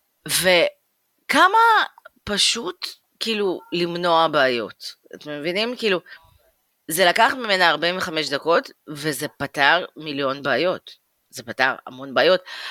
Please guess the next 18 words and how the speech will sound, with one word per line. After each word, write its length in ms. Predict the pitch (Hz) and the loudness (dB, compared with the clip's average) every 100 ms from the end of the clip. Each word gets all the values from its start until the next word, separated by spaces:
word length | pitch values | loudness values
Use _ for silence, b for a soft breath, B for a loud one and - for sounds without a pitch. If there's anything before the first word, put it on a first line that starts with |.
| B | B
וזה 180 | - 139 | -10 -8
ממש 280 | 151 139 139 | -4 -4 -2
יעזור 340 | 151 139 147 | -2 -2 -2
להתקדמות 480 | 131 123 - 131 175 | -2 -4 -6 -12 -6
שלו, 160 | 202 160 131 | -2 -2 -2
אבל 160 | 135 | -6
פשוט 300 | 127 - 175 - | -4 -6 -6 -6
היה 260 | 135 123 | 0 2
לה 100 | 123 | 0
את 120 | 127 | -2
הפנאי 300 | 135 - 131 | -10 -8 -6
ואת 160 | 120 120 | -6 -8
האפשרות 440 | 123 - 127 117 | -6 -6 -6 -12
לעשות 380 | 117 117 214 233 | -12 -8 -6 -6
את 80 | 113 | -8
זה. 80 | 101 | -10
בגן 380 | 113 127 156 165 | -6 0 0 0
רגיל, 380 | 202 139 120 | -4 -6 -12